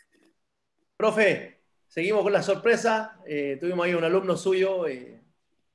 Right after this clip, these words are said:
Rodrigo, quería participar hoy día y darle unas palabras. Y también tenemos una persona importante en su carrera, que fueron compañeros de muchas batallas, que hoy día quiso dejarle un mensaje con nosotros.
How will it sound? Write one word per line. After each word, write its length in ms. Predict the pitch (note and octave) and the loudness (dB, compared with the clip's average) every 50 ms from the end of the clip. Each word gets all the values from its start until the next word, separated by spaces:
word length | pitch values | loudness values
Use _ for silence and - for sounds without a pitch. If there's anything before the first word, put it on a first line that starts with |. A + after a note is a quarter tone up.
| _ _ _ _ _ _ _ _ _ _ _ _ _ _ _ - | _ _ _ _ _ _ _ _ _ _ _ _ _ _ _ -8
Rodrigo, 420 | D#3 D3 D#3+ F3 F#3 F3 E3+ D#3+ | -6 -4 -2 0 0 0 0 0
quería 200 | D#3 D#3 E3+ E3 | -2 -2 -2 -2
participar 500 | E3 D#3+ D#3 - D3 D3 E3 E3+ F3 F3+ | -2 -2 -4 -6 -10 -8 -6 -4 -2 -2
hoy 80 | F3+ F3+ | -2 -2
día 100 | F#3 F3+ | -2 0
y 60 | F3 | 2
darle 160 | E3 E3 E3+ | 0 0 0
unas 120 | E3+ D#3+ E3 | -4 -6 -4
palabras. 540 | - E3 E3+ F3+ F#3 F#3 F3+ - - - _ _ _ _ _ _ - | -2 -2 0 0 0 -2 -4 -8 -14 -20 _ _ _ _ _ _ -12
Y 120 | F3 E3+ | -4 0
también 280 | F#3 F#3 G3 A3 A3 - | 0 2 2 2 0 2
tenemos 460 | A3 A3 A3+ A#3 A3+ A3+ A3 G#3+ G#3 | 2 2 4 4 4 4 4 2 2
una 180 | G#3+ G#3+ G#3+ G3 | 2 2 2 2
persona 280 | G3 F3 - G3+ G#3+ G#3 | 2 0 -2 -4 -6 -4
importante 480 | - F#3+ F#3 - - G#3 G#3 G#3 G#3 | -2 -4 -2 0 0 0 0 0 -2
en 60 | F3+ | -4
su 100 | F#3 F#3 | -2 0
carrera, 300 | E3 E3 E3+ G3 F#3 E3 D#3 | 2 4 4 4 4 4 2
que 360 | D#3 D3+ D3 C#3+ C3+ B2+ B2+ - - _ _ _ _ - | 0 0 -2 -4 -6 -10 -14 -20 -20 _ _ _ _ -6
fueron 480 | E3+ E3+ F3 F3+ F3 D#3+ D3 C3+ C3 - _ _ _ _ _ _ _ _ _ _ _ _ | -4 -2 0 -2 -2 -4 -6 -10 -14 -18 _ _ _ _ _ _ _ _ _ _ _ _
compañeros 520 | - D#3+ D#3+ - F3+ F3 F#3+ G#3+ A3 G3+ F3+ | -6 -6 -2 0 2 2 2 4 2 2 2
de 80 | F#3 | 2
muchas 280 | G#3 A3 - A3+ G3+ F#3 | 0 0 2 2 2 4
batallas, 480 | F#3+ F#3 G#3+ G#3+ G3 F#3 F#3 G3 - - - _ _ _ _ _ _ _ _ _ _ | 4 4 6 6 6 4 2 0 -2 -6 -16 _ _ _ _ _ _ _ _ _ _
que 100 | - F3 | -4 -2
hoy 80 | F3 | 0
día 220 | F#3 G#3 G#3 F#3+ E3 | 2 2 2 2 0
quiso 220 | G3+ F3+ - G3+ | -2 -2 -2 -2
dejarle 300 | F#3 - G3 G3 G3+ G3+ | 0 2 2 2 2 0
un 60 | F#3 | 0
mensaje 440 | F#3 F3 F3+ - A3 G3 F#3+ F#3+ F#3 | 0 -2 0 2 2 0 2 0 -4
con 120 | F3 E3+ | -4 -4
nosotros. 520 | F3 E3 E3 G3 F#3 F#3 F#3 F#3+ G3+ - | -4 -2 0 0 0 0 0 -4 -6 -8